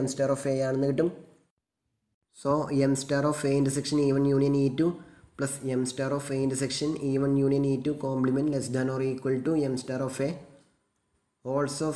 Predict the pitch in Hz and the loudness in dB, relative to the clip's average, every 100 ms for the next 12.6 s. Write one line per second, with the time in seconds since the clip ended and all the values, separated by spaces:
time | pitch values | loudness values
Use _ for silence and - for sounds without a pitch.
0 | - 139 139 139 147 147 139 139 139 160 | -2 0 2 2 2 0 -2 0 0 0
1 | - - - _ 131 147 139 147 139 127 | -6 -20 -20 _ -2 -2 0 2 2 2
2 | 156 160 127 135 131 139 - 143 135 143 | -2 -2 -2 0 0 -2 -2 0 0 0
3 | 139 135 131 139 151 135 131 127 127 143 | 0 0 2 0 0 -4 -4 -4 -4 -4
4 | 139 135 131 131 127 131 135 135 131 131 | -2 -2 0 0 2 2 0 0 0 0
5 | 135 170 - - - _ _ 123 135 139 | 0 -2 -6 -20 -20 _ _ -4 -2 0
6 | 151 143 143 151 165 135 139 139 143 135 | 0 0 0 0 -4 -2 0 2 2 2
7 | 135 139 135 131 147 139 135 135 127 135 | 2 2 0 0 0 0 0 -2 -2 0
8 | 131 143 160 - - _ _ _ 120 139 | 0 0 -4 -12 -20 _ _ _ -6 -2
9 | 143 139 135 131 151 165 - 123 139 139 | -2 -2 -2 0 0 -2 -8 -2 0 2
10 | 139 143 - 156 160 135 135 139 135 135 | 0 -2 -2 -2 -2 -2 0 2 2 2
11 | 135 131 127 156 175 - 127 127 135 147 | 0 0 0 0 0 -2 0 2 4 2
12 | 170 - - - _ 117 | 2 -6 -18 -20 _ -2